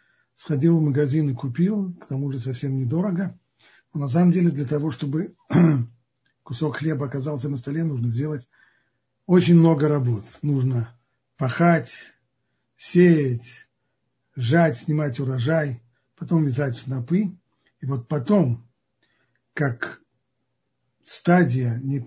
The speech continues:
непосредственно перед, э, перед, э, тем, как помолоть в муку, необходимо отделить зерно от колосьев.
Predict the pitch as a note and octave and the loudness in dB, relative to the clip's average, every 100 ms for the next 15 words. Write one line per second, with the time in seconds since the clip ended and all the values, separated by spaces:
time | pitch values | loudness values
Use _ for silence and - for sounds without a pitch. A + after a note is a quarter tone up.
0 | - G3 B2+ C#3 B2+ F3 F3 D#3+ D3 A#2+ | -8 -8 -6 -8 -4 -4 -4 -4 -4 -6
1 | - F3+ E3 B2+ G#2 - _ _ _ _ | 2 4 4 0 -6 -14 _ _ _ _
2 | _ _ _ _ _ - _ C#3 A2+ A2+ | _ _ _ _ _ -20 _ -10 -8 -6
3 | A2+ A#2 - _ _ _ - D3 C#3+ B2+ | -6 -8 -10 _ _ _ -6 -2 -2 -4
4 | A2 C#3+ C3+ B2+ A#2+ E3+ C#3 D3+ A#2+ _ | -6 -6 -4 -6 -2 -2 -2 -4 -8 _
5 | - _ _ - D#3 D3 D#3 G3 C3+ - | -20 _ _ -4 0 2 4 4 4 -6
6 | - _ _ _ _ _ _ _ _ _ | -20 _ _ _ _ _ _ _ _ _
7 | _ - A#2 D3+ B2 G#3 C4 A#3 D#3 - | _ -6 0 2 2 4 4 4 -2 -2
8 | D#3 D3+ A3+ A3 G#3+ C3 A#2 D#3 G#3 C#3+ | 0 2 2 2 -2 -2 -2 0 0 2
9 | C3 D#3 E3 A3 G3 - _ _ _ _ | 2 4 4 2 0 -4 _ _ _ _
10 | _ _ _ - E3+ F3 - _ _ - | _ _ _ 2 2 2 -6 _ _ -6
11 | D3+ D3+ A#2+ - - | -2 -2 -2 -6 -20